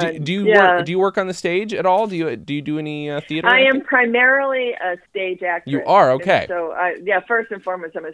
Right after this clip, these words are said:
Speaker 2: stage actress. But, um, all stage actors, um, because, um, you know, when the job ends, so does the paycheck, and the paycheck is very low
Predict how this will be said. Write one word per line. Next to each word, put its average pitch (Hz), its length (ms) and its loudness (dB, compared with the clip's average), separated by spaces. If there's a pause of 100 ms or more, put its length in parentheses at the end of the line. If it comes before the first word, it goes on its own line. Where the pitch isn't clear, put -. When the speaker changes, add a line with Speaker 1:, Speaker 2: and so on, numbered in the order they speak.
Speaker 2:
stage 165 300 -6
actress. 147 440 -10 (380)
But, 214 240 2
um, 214 240 0
all 302 360 0
stage 240 300 -4
actors, 175 480 -6 (180)
um, 165 320 -8
because, 240 520 -6 (180)
um, 160 320 -6 (540)
you 220 80 -2
know, 214 100 0
when 190 140 -4
the 180 80 -2
job 190 320 2
ends, 165 280 -4
so 175 100 -2
does 160 120 -6
the 160 80 -4
paycheck, 170 600 -6 (100)
and 170 120 -6
the 165 60 -6
paycheck 208 480 -8
is 165 180 -4
very 185 280 -2
low 151 440 0